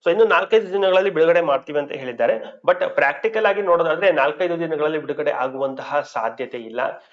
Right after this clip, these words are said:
So ಯಾವಾಗ ಬಿಡುಗಡೆ ಆಗ್ಬೋದು ಪ್ರಾಕ್ಟಿಕಲ್ ಆಗಿ ನೋಡೋದಾದ್ರೆ ಈ ತಿಂಗಳ ಡಿಸೆಂಬರ್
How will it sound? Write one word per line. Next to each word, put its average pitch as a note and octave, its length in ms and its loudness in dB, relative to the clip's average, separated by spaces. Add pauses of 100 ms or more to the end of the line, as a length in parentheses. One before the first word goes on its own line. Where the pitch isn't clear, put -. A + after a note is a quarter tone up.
(200)
So F#3+ 100 0
ಯಾವಾಗ G3 440 0
ಬಿಡುಗಡೆ F3 400 0
ಆಗ್ಬೋದು D3+ 480 -2
ಪ್ರಾಕ್ಟಿಕಲ್ G#3+ 520 0
ಆಗಿ F3 180 0
ನೋಡೋದಾದ್ರೆ C3+ 840 -4 (100)
ಈ G3+ 220 -2
ತಿಂಗಳ G#3+ 380 -2
ಡಿಸೆಂಬರ್ F#3 640 -2